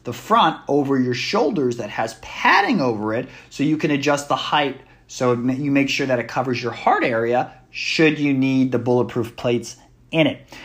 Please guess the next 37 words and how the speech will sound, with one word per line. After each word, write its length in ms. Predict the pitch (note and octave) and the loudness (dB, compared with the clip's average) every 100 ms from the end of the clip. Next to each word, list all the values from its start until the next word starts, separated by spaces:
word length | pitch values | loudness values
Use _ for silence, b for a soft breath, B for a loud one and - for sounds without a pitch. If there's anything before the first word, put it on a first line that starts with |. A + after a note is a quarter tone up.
| B | B
The 160 | - C#3+ | 4 4
extra 240 | G3 - | 4 2
padding 480 | E3+ - D#3 E3 D#3+ | -2 2 4 4 2
is 240 | C3+ A#2+ A#2 | -2 -4 -2
remarkable 680 | A#2 A#2 C3 D#3+ E3+ D#3+ | 0 4 4 4 0 0
and 140 | B2+ A2 | 0 -2
great 340 | A2+ B2 C3+ | 0 0 0
to 120 | A#2+ | -4
have, 300 | A2+ A#2 C#3 | -2 2 2
especially 580 | A#2+ A2 - B2 - B2+ | 0 -6 -2 -2 0 -4
if 120 | A#2 | -4
you 60 | B2 | -4
do 140 | A#2+ | -4
some 180 | A#2 G#2 | -6 -6
shooting. 520 | G2+ - B2 B2+ F3 | -6 -4 -2 -2 -2
It 80 | C3 | -4
provides 340 | A2 A2 A#2 A#2 | -4 0 0 0
that 140 | G#2 | -4
protection 480 | A2 - A#2 - B2 | -6 -6 -6 -4 -6
on 100 | A2 | -4
your 100 | G2+ | -6
shoulder. 520 | - A2+ C3 D#3+ F3 B B - | -4 -2 0 -2 -4 B B -2
Uh, 200 | G#2 G#2 | 0 2
so 120 | A2+ | 0
if 120 | G#2 | -2
you're 80 | G#2+ | -4
shooting 320 | - C#3 A#2+ | -2 0 2
a 80 | A#2 | 2
gun 300 | A2 B2 C#3 | 2 4 2
that 120 | A2+ | 0
has 160 | A#2 A2+ | -2 -2
a 40 | |
little 180 | A2 A#2+ | 0 0
bit 80 | A#2 | 0
of 60 | |
a 40 | G#2+ | -4
kickback, 640 | - D#3+ - D#3+ F#3+ - | -6 -8 0 2 2 -2